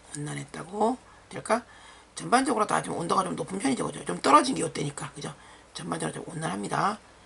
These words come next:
됐죠? 니은 맞고요. 디귿번에 신생대 초에, 자, 신생대 초라면 현재보다 조금 앞쪽인 거예요, 앞쪽. 온도가 보면 어떤 이 기준선에서 올라갔다 내려갔다 왔다 갔다 왔다 가야 되나, 그죠? 요때 뭐가 있냐면요.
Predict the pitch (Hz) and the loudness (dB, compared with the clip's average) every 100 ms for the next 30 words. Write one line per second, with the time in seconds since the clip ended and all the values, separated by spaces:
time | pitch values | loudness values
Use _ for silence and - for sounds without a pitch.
0 | - - - 233 240 - - - - 160 | -20 -14 -2 -2 -2 -10 -20 -20 -12 -6
1 | 156 139 139 156 147 180 214 247 - - | -4 -4 -4 -4 0 2 2 2 -6 -20
2 | - - - - - - - - - - | -20 -20 -20 -20 -20 -20 -20 -20 -20 -20
3 | - - - - 170 - 156 185 233 247 | -20 -20 -20 -12 -10 -6 -2 2 2 0
4 | - - - - 262 269 285 254 220 - | -8 -20 -14 -2 2 4 4 4 2 2
5 | 220 - - - - - - 208 208 196 | 0 0 -6 -8 -8 -6 -2 0 -2 2
6 | 208 254 269 - - - - - 254 254 | 6 6 4 -6 -20 -20 -18 -2 4 6
7 | 262 247 240 233 - 196 156 - 170 143 | 6 6 6 4 2 2 2 2 0 0
8 | 147 - 147 - 139 - - - - - | -2 -4 -6 -8 -8 -12 -20 -20 -20 -20
9 | - - 165 202 202 196 254 - - 190 | -20 -6 2 4 4 6 6 6 2 0
10 | 160 - 196 220 185 233 208 - - - | -2 2 4 6 6 8 6 2 -14 -14
11 | - 165 180 180 233 240 - - 131 139 | -4 2 4 6 6 6 4 2 0 0
12 | 147 139 - - - 147 151 151 147 139 | -2 0 -2 -4 -4 -6 -6 -6 -4 -4
13 | 139 - - - 143 160 143 143 143 139 | -6 -14 -18 -14 -6 -2 -2 -4 -4 0
14 | 175 202 | 6 6